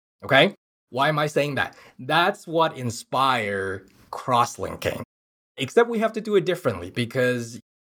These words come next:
the nerve endings and the tissue property of your dental tissues are very different from your cornea. So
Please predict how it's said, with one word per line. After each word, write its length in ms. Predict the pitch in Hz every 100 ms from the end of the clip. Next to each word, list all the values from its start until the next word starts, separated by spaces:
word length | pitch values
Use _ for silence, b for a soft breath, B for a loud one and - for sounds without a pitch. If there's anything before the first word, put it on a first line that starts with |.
| _ _ _
the 300 | 127 127 127 123
nerve 280 | 147 170
endings 640 | 160 127 123 120 117 120 117
and 280 | 117 120 113
the 200 | 117 113
tissue 340 | - 147 135
property 640 | 123 127 117 123 113 113
of 280 | - 110 107
your 400 | 107 110 110 107
dental 420 | 104 120 135 123
tissues 440 | 117 120 - 110 101
are 60 |
very 220 | 98 123 110
different 440 | 107 - 107 113
from 160 | 107 98
your 120 | 92
cornea. 480 | - 120 107 82 -
So 300 | - 113